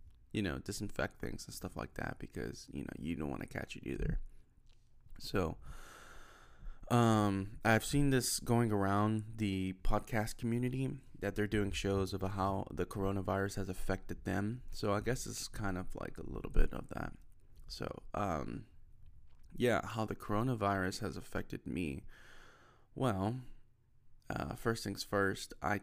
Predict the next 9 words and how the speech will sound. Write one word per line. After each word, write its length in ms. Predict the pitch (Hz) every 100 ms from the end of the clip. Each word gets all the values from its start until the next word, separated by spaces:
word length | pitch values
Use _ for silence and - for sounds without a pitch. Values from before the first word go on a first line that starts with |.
| -
don't 320 | 104 101 - - - -
really 500 | 107 101 90 76 60 - - -
have 380 | 107 110 101 - - -
a 120 | 50 - - -
job 480 | - 62 82 127 -
anymore. 680 | 135 151 156 165 180 170 - - - - -
I 40 | 113
mean, 200 | 117 -
I, 160 | 113